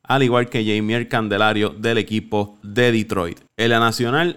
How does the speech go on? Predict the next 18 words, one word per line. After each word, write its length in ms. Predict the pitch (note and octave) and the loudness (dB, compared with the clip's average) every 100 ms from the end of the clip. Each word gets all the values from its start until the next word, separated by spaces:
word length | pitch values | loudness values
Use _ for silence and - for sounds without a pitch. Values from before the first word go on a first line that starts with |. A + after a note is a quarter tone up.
| - | -10
Trey 240 | - A2+ A2 | -2 0 0
Turner 480 | C#3 C#3+ C#3+ B2+ - | 0 2 2 0 0
tiene 280 | B2+ B2 | 0 0
cuatro, 520 | B2 F#3 E3 C3+ C#3 - _ | 0 2 2 2 -4 -6 _
Mike 480 | G#2+ A#2 C#3 D3 - | -2 2 2 0 -6
Yastrzemski 800 | A2+ A#2+ - C#3 C#3 B2+ G#2+ - | -2 -2 0 0 0 0 -4 -4
del 180 | G2+ A2 | -2 0
equipo 520 | G#2+ A#2+ B2 B2+ B2+ | 0 -2 0 2 2
de 140 | A2+ A2+ | 2 0
San 160 | A#2 | 0
Francisco 480 | A2 G#2+ G#2+ C3+ C3 | -2 -4 -2 -2 0
también 400 | A2+ G#2 B2+ B2+ | 0 0 0 0
tiene 240 | B2+ C#3 D3 | -2 -2 0
cuatro, 460 | C3 B2 B2 B2+ _ _ | 0 2 -2 -6 _ _
Asdrúbal 680 | - G#2 G2+ G#2 C3 C#3+ C3+ | -4 -4 -2 0 2 4 0
Cabrera 600 | C3 A#2 B2+ D3 B2+ A#2+ - | 2 2 4 2 2 0 -4
tiene 320 | A#2 B2+ C3 | -2 2 2
tres, 300 | B2+ A2+ A2+ | 2 0 -2